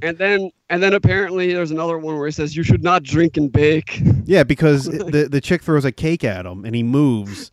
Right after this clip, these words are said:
Speaker 2: and it's in the kitchen. He moves to the, to the side, and he goes, "You should not drink and bake."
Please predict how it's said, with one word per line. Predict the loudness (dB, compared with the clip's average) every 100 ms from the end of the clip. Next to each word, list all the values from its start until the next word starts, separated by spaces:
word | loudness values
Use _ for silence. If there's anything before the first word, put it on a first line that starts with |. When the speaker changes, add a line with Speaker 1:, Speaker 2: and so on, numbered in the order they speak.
| -10
Speaker 2:
and | -6 -2 -2 -4
it's | -4 -2
in | -2 -2
the |
kitchen. | -2 -2 -4 -4
He | -4
moves | -2 0 0 -2 -8
to | -8
the, | -6 -8
to | -8 -10
the |
side, | -6 -6 -4 -4
and | -4
he | -4
goes, | -4 -6
"You | -6
should | -6 -6
not | -6
drink | -4 -4 -4
and | -6 -6
bake." | -6 -6 -8 -16